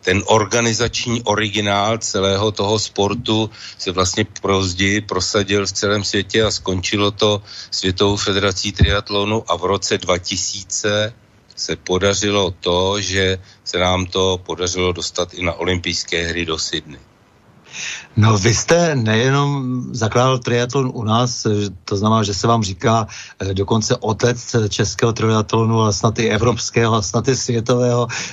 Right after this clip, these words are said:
Speaker 2: Eh, různě jsem četl, že jako máte takovéhle tituly, protože jste se nejenom vyznamenal jako sportovec,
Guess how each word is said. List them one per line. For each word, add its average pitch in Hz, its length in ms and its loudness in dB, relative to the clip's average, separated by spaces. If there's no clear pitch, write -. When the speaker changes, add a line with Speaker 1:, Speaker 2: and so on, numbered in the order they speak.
Speaker 2:
Eh, 113 280 2
různě 107 320 2
jsem 117 400 2
četl, 113 320 0
že 107 120 2
jako 110 200 0
máte 113 300 2
takovéhle 117 480 0
tituly, 120 580 2
protože 107 300 0
jste 113 160 0
se 113 240 0
nejenom 127 400 4
vyznamenal 131 500 0
jako 131 180 0
sportovec, 110 840 0